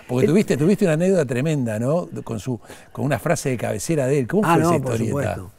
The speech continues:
Speaker 2: Yo cierto día en la radio estaba hablando, como siempre,
Speaker 1: Sí.
Speaker 2: y, eh, en este caso el tema era los mejores jugadores del mundo. Y yo decía que Pelé para mí, y lo sigo sosteniendo,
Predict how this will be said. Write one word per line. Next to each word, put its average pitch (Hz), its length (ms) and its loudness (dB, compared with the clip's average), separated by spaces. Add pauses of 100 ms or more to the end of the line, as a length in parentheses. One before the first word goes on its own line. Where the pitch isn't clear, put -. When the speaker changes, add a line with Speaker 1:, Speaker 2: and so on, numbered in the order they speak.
Speaker 2:
Yo 139 200 -2
cierto 160 360 4
día 170 180 8
en 160 60 2
la 156 100 4
radio 165 320 6
estaba 131 560 0
hablando, 156 680 2 (380)
como 104 200 -10
siempre, 160 480 2 (100)
Speaker 1:
Sí. 135 120 -6 (340)
Speaker 2:
y, 127 600 0 (120)
eh, 123 600 -4
en 135 100 -2
este 151 160 0
caso 170 240 2
el 147 80 2
tema 170 360 4
era 170 320 4
los 135 240 -2
mejores 139 320 2
jugadores 143 320 0
del 139 120 -2
mundo. 127 400 0 (1000)
Y 127 160 0
yo 160 100 6
decía 196 380 6
que 165 120 4
Pelé 160 280 4
para 147 240 2
mí, 151 420 2
y 120 140 -4
lo 113 100 -4
sigo 151 260 2
sosteniendo, 143 720 0